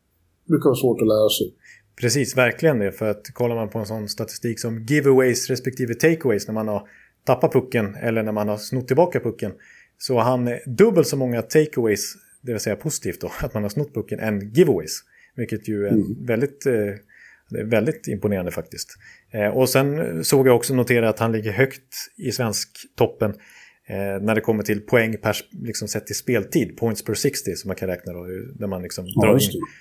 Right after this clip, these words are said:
Speaker 1: det.
Speaker 2: hur, hur mycket de faktiskt spelar. Och i den statistiken ligger han väldigt högt. En annan spelare som, som du nämnde som ligger högt där, som inte är med på listan, men som ju är nämnvärd, det är just Andrei Burakovsky, som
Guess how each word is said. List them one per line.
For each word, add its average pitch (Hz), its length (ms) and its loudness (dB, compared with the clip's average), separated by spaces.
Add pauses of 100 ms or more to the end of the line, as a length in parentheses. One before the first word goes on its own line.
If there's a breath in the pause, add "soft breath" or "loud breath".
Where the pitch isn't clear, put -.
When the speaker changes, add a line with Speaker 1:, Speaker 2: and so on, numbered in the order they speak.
(120)
Speaker 1:
det. 123 60 -6
Speaker 2:
hur, 101 160 -2
hur 107 120 -4
mycket 104 260 -4
de 101 60 -2
faktiskt - 280 -8
spelar. 117 360 2
Och 107 360 -4 (400)
i 131 100 -6
den 147 140 2
statistiken 127 560 -2
ligger 107 160 -2
han 98 80 -4
väldigt 98 240 -2
högt. - 180 -4 (320 loud breath)
En 120 140 2
annan 156 180 4
spelare 120 280 2
som, 123 260 -6
som - 160 -6
du 117 100 0
nämnde 117 280 0
som 127 160 -4
ligger 107 160 -2
högt 101 200 -4
där, 101 100 -2
som 104 160 -6
inte 101 160 -6
är - 20 -6
med 101 120 -4
på 101 80 -4
listan, 95 320 -4 (280 soft breath)
men 107 160 -6
som 107 140 -4
ju 104 60 0
är 120 100 4
nämnvärd, 95 420 -2
det 117 120 -2
är 135 40 4
just 113 240 0
Andrei 107 260 0
Burakovsky, 101 560 0
som 90 180 -8